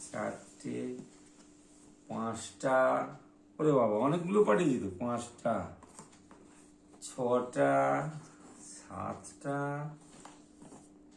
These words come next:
আটটা, নটা,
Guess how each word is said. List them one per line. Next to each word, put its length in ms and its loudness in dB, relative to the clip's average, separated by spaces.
আটটা, 640 -4
নটা, 540 -4